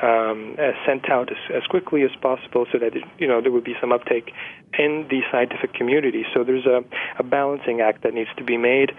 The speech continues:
obviously, but always thinking of protecting the participant in, in, in any of these acts. So that's one area. The other area, which I'm also very interested in, um, has to do with, um, a professional obligation. So, uh, most specifically, clinician researchers' obligation.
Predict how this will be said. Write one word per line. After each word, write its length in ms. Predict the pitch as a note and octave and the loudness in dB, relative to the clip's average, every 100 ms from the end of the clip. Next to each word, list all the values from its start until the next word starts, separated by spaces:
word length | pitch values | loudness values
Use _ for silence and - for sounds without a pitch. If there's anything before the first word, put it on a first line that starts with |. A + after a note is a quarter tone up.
| - - | -10 -4
obviously, 400 | - B2+ B2+ - | 2 2 0 -6
but 180 | A#2+ A#2 | -2 2
always 280 | A2+ A#2 A2+ - | 4 2 0 -2
thinking 320 | C3 C3+ A#2 | -2 0 0
of 80 | G#2 | -2
protecting 460 | A#2+ A#2 G#2+ A2+ | -2 -2 -2 -4
the 80 | G#2+ | -4
participant 680 | - A#2+ - A#2 - A2 A2 | -2 -2 -2 -4 -2 -4 -2
in, 240 | A2+ A2 - | -4 -4 -2
in, 220 | A#2+ A2+ | -2 0
in 220 | C#3 A#2+ | 0 0
any 220 | B2+ C#3+ B2+ | 2 4 4
of 120 | A#2 | 2
these 180 | G#2+ - | -2 -2
acts. 240 | A2+ A#2 - | -2 -2 0
So 180 | C3+ C3+ - - - | 2 2 -4 -6 -2
that's 220 | F3+ - | -2 0
one 160 | E3 | 0
area. 280 | D3+ D3+ D#3 | 2 4 4
The 140 | D3 F#3 | 4 2
other 200 | A#3 E3+ | 4 4
area, 320 | F3 D#3+ D#3 | 4 4 2
which 400 | E3+ F3+ E3+ - | -2 -10 -6 0
I'm 180 | C#3 C3+ | 0 2
also 240 | D#3 - | -2 0
very 240 | C3+ B2+ B2 | 4 4 2
interested 540 | A#2+ B2 - A#2 A#2+ - _ - | -2 -4 -2 0 0 -4 _ 0
in, 300 | C#3+ C3 C3+ - - - - | 2 2 -2 -8 -14 -16 0
um, 240 | B2 A#2+ A#2+ | 2 4 2
has 240 | C#3+ - | 0 0
to 60 | D3+ | 0
do 220 | C#3 C#3 | 2 4
with, 220 | B2+ A#2+ - - | 4 2 0 -2
um, 560 | A2+ A2+ A2 G#2+ A#2 - | 0 0 -2 -6 -12 -10
a 60 | - | -6
professional 580 | - - D3 - A#2+ A2+ | -2 0 0 -2 -2 0
obligation. 580 | A2 A#2+ A2 G#2 - - | 0 -2 0 0 -4 -6
So, 200 | - A#2 A2+ - - - | -2 0 -2 -6 -6 -4
uh, 180 | - B2 | 0 0
most 280 | A#2+ C3+ D3 | 2 2 2
specifically, 560 | - - - - C3 A#2+ | -2 -2 0 2 2 2
clinician 560 | - C3 C3+ - B2+ | 0 -2 -2 -4 -4
researchers' 600 | B2+ C#3+ - A2 A#2 G#2+ | -2 0 0 -2 -2 -2
obligation. 680 | A2 G#2 - B2 A2 A#2 G2+ | -4 -4 -4 -2 0 -2 -6